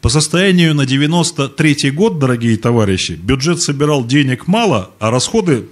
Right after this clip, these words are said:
обязательства были огромные. Продолжалась дотация Ж К Х и так далее. Государство российское в этот момент, девяносто третий год,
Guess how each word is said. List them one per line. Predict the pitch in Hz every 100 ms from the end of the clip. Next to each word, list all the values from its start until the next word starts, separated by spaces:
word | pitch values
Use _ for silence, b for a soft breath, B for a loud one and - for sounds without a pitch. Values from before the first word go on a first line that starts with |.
| -
обязательства | 120 139 135 107 -
были | 113 214
огромные. | 233 220 220 110 87
Продолжалась | - 123 170 233 240 - B B B -
дотация | - 120 156 202 190 156
Ж | 143
К | 156
Х | 143 196
и | 180
так | 170 135
далее. | 101 78 73 _ B B B B -
Государство | 151 254 180 156 156 131
российское | 135 135 123 113 -
в | 117
этот | 185 196
момент, | 151 117 104 98
девяносто | 98 170 170
третий | 139 -
год, | 95 78 -